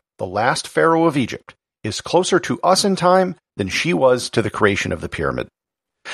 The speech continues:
What many people don't realize is that the Great Pyramid looked very different than what it does today.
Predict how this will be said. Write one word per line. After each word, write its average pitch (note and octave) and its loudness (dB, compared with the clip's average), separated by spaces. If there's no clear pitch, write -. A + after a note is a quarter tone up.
What D#3 4
many B3+ 4
people D#3+ 0
don't A#2+ 2
realize D#2+ 2
is - -12
that B2 -2
the G#2+ -8
Great F3+ -2
Pyramid G#2+ 2
looked G#2+ -2
very D3 0
different G2+ 0
than G2+ -4
what G#2 4
it G2 -4
does E2 -2
today. - 0